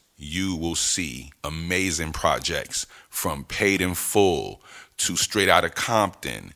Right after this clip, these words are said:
to the film Ice Grill to my music videos. You will hear untold stories you will see photos. Everything will be there. You will hear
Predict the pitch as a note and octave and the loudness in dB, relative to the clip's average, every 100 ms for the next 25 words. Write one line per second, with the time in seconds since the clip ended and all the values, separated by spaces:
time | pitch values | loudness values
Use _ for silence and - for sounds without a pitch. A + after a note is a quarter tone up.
0 | - G#2 F2+ - - G#2 F#2 E2+ - G2 | -4 -2 0 -2 0 0 2 -2 2 2
1 | G2 - - E2+ D2 A#1+ A1+ - - - | 4 -2 -2 -4 -2 -4 -8 -12 -18 -20
2 | - - F#2 E2+ E2 F2 G#2 A#2 G#2 E2 | -6 -2 2 2 2 2 4 4 2 0
3 | F2 D#2 D2 A#1+ - - - - - F2+ | -2 -2 -2 -4 -6 -10 -12 -14 -12 -4
4 | G2+ G#2+ F#2 G#2+ E2 - _ G2+ A2 A#2+ | 0 2 2 2 0 -2 _ 2 2 0
5 | C3 - A#2 A2+ - - - A#2+ A#2+ F2 | -2 6 8 8 6 2 6 6 6 2
6 | A1+ - - - - _ - G2+ A#2+ A#2 | -6 -10 -12 -14 -20 _ -2 2 2 2
7 | - G#2 - G2 G#2+ G#2 C2+ G1+ - - | 2 0 0 4 6 6 2 -2 -6 -8
8 | - - _ _ _ A#2 B2+ B2 A2+ G#2+ | -10 -20 _ _ _ 4 6 4 4 4
9 | G2 F#2 F2+ F2 F#2 E2+ F#2+ F2+ C#2 G1+ | 4 0 -6 -2 -2 0 -2 -2 -2 -4
10 | G1+ - _ - _ E2 F#2+ G2 F#2 F2 | -10 -16 _ -20 _ -2 0 2 2 0
11 | - F2+ E2+ E2 | -2 0 0 -4